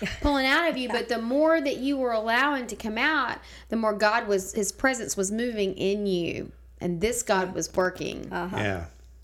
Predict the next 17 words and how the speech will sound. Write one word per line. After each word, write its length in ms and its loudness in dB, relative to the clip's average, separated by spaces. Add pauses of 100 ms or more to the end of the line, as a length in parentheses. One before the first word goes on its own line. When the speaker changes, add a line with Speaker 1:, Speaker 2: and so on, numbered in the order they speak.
(120)
Speaker 2:
This 300 -2
was 200 0
working 460 2
this 240 -2
time. 340 -2 (460)
Speaker 1:
Mm-hmm. 340 -10
Speaker 3:
It 20 4
was 140 2
awesome, 540 2
Speaker 1:
Yeah. 140 -8
Speaker 3:
you 40 -2
know, 180 -4 (440)
to 100 -2
see 160 4
you 280 2
and, 200 -2
uh, 200 0